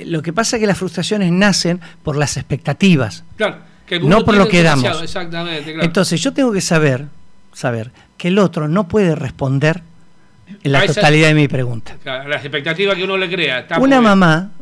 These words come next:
Speaker 1: una mamá no puede esperar
Speaker 2: Bien.
Speaker 1: recíprocamente lo que le dio a su hijo,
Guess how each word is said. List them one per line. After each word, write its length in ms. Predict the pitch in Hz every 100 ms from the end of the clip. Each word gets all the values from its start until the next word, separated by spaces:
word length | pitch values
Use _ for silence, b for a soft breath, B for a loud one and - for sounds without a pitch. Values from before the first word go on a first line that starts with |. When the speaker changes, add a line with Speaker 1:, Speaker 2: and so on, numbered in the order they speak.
| -
Speaker 1:
una 240 | 151 170
mamá 320 | 160 139 123 -
no 320 | 135 185 185
puede 240 | 170 180 139
esperar 600 | 131 - 151 160 135 170 - -
Speaker 2:
Bien. 140 | 156 139
Speaker 1:
recíprocamente 840 | 123 170 165 165 165 156 151 180
lo 100 | 151
que 120 | -
le 80 | 123
dio 120 | 127
a 20 | 127
su 140 | -
hijo, 260 | 220 -